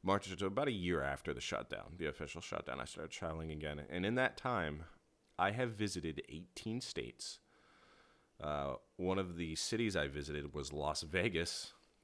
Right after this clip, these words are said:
where I attended pool parties and nightclubs, and I partied with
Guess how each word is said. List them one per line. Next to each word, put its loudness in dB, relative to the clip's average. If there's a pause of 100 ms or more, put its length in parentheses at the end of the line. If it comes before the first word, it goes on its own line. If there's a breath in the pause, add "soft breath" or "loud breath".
(120)
where 2
I 6
attended 0
pool 4
parties 0
and -8 (360)
nightclubs, 2
and -6
I -8 (200)
partied 2
with -4